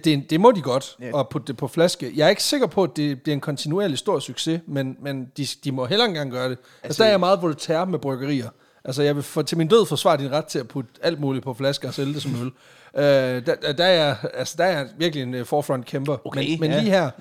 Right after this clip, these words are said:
Speaker 2: <laughs> Du er ølens Che Guevara. Ja,
Speaker 1: Ja, det,
Speaker 2: okay.
Speaker 1: det er jeg lidt. Øhm, men det er ikke for mig.
Speaker 2: Nej.
Speaker 1: Den er lidt, øh, skal vi sige, skumkedelig, øh, uden at, uden at sige for meget.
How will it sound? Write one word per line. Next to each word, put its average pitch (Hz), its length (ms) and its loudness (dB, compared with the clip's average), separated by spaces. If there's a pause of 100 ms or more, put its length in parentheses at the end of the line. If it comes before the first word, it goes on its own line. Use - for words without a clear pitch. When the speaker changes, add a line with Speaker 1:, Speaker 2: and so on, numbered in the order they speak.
(140)
Speaker 2:
<laughs> - 260 -12
Du 131 100 -8
er 131 80 -4
ølens 151 160 -2
Che 120 120 -12
Guevara. 123 420 -4
Ja, 127 120 -6
Speaker 1:
Ja, 135 40 -2
det, 135 100 0
Speaker 2:
okay. 143 100 -4
Speaker 1:
det 196 80 2
er 180 60 6
jeg 180 120 4
lidt. 180 260 0
Øhm, 135 640 -2 (500)
men 143 240 -2 (1500)
det 185 80 2
er 185 40 4
ikke 190 140 -2
for 180 100 -2
mig. 131 240 -6 (480)
Speaker 2:
Nej. 104 220 -12 (360)
Speaker 1:
Den 185 160 2
er 175 100 0
lidt, 175 240 2
øh, 135 560 -2 (360)
skal 156 200 -8
vi 147 40 -10
sige, 165 160 0
skumkedelig, 202 580 -2 (240)
øh, 156 300 0
uden 170 160 -2
at, 160 140 -4
uden 165 200 -8
at 170 80 -6
sige 185 180 -12
for 170 80 -12
meget. 151 220 -10